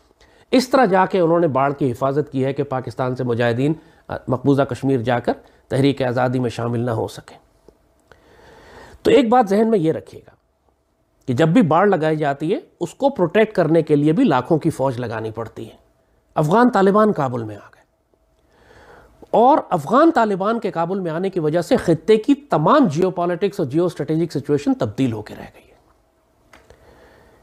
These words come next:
एक जानिब पाकिस्तान ने जब बाढ़ लगाई तो उस वक्त भी हमें प्रॉब्लम्स थी, क्योंकि इस बारह तेरह सौ किलोमीटर की बाढ़ में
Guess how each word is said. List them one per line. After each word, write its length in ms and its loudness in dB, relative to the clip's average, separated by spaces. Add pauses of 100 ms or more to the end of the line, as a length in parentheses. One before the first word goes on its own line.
(380)
एक 120 2
जानिब 380 2
पाकिस्तान 420 0
ने 100 2
जब 200 -2
बाढ़ 240 0
लगाई 300 -2
तो 100 -4
उस 300 -4
वक्त 200 2
भी 140 6
हमें 260 2
प्रॉब्लम्स 440 -6
थी, 240 -8
क्योंकि 320 -4
इस 200 -4
बारह 200 4
तेरह 260 2
सौ 160 0
किलोमीटर 460 -2
की 140 -4
बाढ़ 280 0
में 320 -6